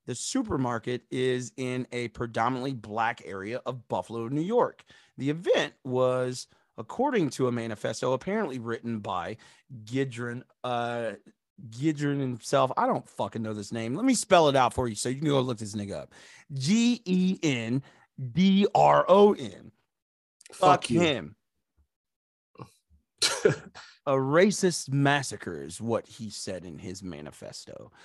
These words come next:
Speaker 1: Almost immediately, it was described as a straight-up racially motivated hate crime by New York officials. So,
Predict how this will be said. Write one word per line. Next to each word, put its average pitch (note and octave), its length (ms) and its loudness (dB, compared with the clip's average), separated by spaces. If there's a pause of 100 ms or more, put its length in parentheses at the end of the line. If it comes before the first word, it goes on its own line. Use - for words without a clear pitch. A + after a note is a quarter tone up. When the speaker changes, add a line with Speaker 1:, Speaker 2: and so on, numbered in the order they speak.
(180)
Speaker 1:
Almost A3+ 320 4
immediately, D3+ 500 0
it A2 80 -12
was A#2+ 140 -10
described D#3 720 4
as B2 380 -4
a G2 160 -10
straight-up D3 880 2 (220)
racially C#3+ 600 2
motivated D3 560 4
hate F#3 220 -6
crime G2 320 -8
by G#2+ 180 -2
New A#2 160 -6
York A2+ 320 -8
officials. - 640 -12 (840)
So, C3+ 500 4